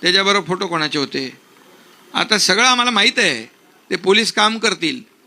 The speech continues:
आणि त्याच्यामध्ये दूध का दूध, पाणी का पाणी होईल, या सगळ्या, अ,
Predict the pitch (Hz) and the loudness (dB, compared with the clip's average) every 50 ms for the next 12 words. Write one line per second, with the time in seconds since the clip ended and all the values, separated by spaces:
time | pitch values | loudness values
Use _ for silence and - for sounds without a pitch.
0 | _ _ _ _ _ 165 170 190 180 180 180 165 196 190 196 196 190 175 165 180 | _ _ _ _ _ -2 -2 0 0 0 0 2 2 0 0 -2 -2 0 0 0
1 | 180 - - 202 185 175 185 175 175 - 170 147 147 160 175 175 - 180 170 - | 0 0 -2 -2 0 0 -2 -4 -4 -6 -6 -6 -4 -4 -4 -2 -2 -4 -2 0
2 | 170 160 175 175 170 170 180 208 226 226 220 - _ _ _ _ 139 147 165 160 | -2 -2 0 0 0 2 4 4 2 2 0 -6 _ _ _ _ -4 -2 -2 -2
3 | 151 - 156 156 165 175 185 180 165 139 120 110 - _ _ _ _ _ _ _ | -2 -2 -2 0 2 2 2 2 2 0 -2 -8 -14 _ _ _ _ _ _ _
4 | _ _ - 156 156 156 147 147 | _ _ -2 0 2 2 2 0